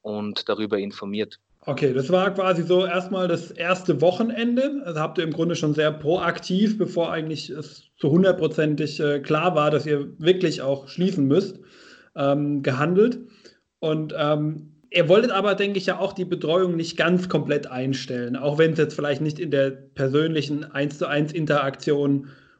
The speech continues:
Speaker 2: ohne eine Barriere dazwischen, ähm, erstmal weiter notwendig war. Aber wie sei-, wie habt ihr das dann,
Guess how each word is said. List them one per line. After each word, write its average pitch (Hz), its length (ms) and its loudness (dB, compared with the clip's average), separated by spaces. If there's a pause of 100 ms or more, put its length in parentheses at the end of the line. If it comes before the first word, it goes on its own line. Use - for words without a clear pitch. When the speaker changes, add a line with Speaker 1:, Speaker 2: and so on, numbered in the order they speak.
(100)
Speaker 2:
ohne 165 260 4
eine 139 220 2
Barriere 139 440 4
dazwischen, 135 680 0
ähm, 127 640 -2
erstmal 135 380 0
weiter 127 340 2
notwendig 123 960 2
war. 110 180 -8
Aber 139 300 2 (320)
wie 175 140 0
sei-, 202 320 2
wie 175 140 0
habt 208 160 -4
ihr 180 80 2
das 175 140 -6
dann, 165 280 -4